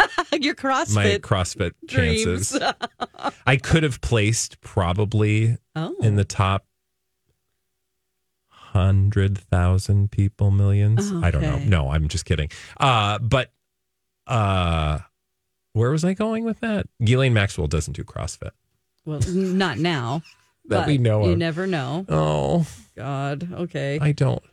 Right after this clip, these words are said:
Speaker 1: I wonder if they have, like, a timed challenge. Like, do they have first, second,
Speaker 2: Timed
Speaker 1: and third?
Speaker 2: challenge? What,
Speaker 1: Like,
Speaker 2: to, like
Speaker 1: for the marathon, I wonder if it's like, it's not just, "Hey, you finished, here's your participation
Speaker 2: Oh, I'm sure they got
Speaker 1: ribbon."
Speaker 2: timed.
Speaker 1: Uh, I mean, are they
Speaker 2: They
Speaker 1: competing
Speaker 2: got
Speaker 1: with
Speaker 2: the little
Speaker 1: other
Speaker 2: chips
Speaker 1: prisons?
Speaker 2: in their shoe.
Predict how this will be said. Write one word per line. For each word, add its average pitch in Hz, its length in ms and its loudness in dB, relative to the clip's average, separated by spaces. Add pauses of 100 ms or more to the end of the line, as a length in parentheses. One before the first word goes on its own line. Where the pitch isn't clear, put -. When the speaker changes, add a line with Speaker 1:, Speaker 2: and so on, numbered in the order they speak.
(300)
Speaker 1:
I 294 80 2
wonder 359 240 0
if 415 140 -2
they 294 140 0
have, 254 280 -2
like, 220 200 -4
a 202 60 -2
timed 190 520 -4
challenge. 185 560 -2
Like, 175 200 -2 (120)
do 175 180 -6
they 180 120 0
have 165 100 -4
first, 202 260 -4
second, 202 240 -2
Speaker 2:
Timed 143 220 4
Speaker 1:
and 190 100 2
third? 185 180 -2
Speaker 2:
challenge? 110 480 0
What, 107 100 2
Speaker 1:
Like, 98 120 -4
Speaker 2:
to, 104 120 0
like 87 240 -2 (280)
Speaker 1:
for 392 300 -4
the 403 80 0
marathon, 330 480 -2
I 220 80 -2
wonder 262 180 -4
if - 60 -10
it's 262 180 -6
like, 247 160 -2
it's 214 100 -6
not 226 140 -2
just, 220 220 -6
"Hey, 277 100 -2
you 240 220 -2
finished, 240 400 -6
here's 233 160 -6
your 214 100 -2
participation 214 580 -2
Speaker 2:
Oh, 233 60 0
I'm 214 80 0
sure 226 180 2
they 165 140 2
got 131 140 4
Speaker 1:
ribbon." - 140 0
Speaker 2:
timed. 104 300 2 (460)
Speaker 1:
Uh, 240 160 -2 (420)
I 247 120 0
mean, 247 160 -2
are 240 100 -2
they 233 80 2
Speaker 2:
They 233 60 -2
Speaker 1:
competing 214 300 2
Speaker 2:
got 160 100 4
Speaker 1:
with - 80 2
Speaker 2:
the - 60 2
little 151 100 4
Speaker 1:
other 135 100 2
Speaker 2:
chips - 300 2
Speaker 1:
prisons? 339 240 0
Speaker 2:
in 131 100 4
their 117 140 2
shoe. 117 500 0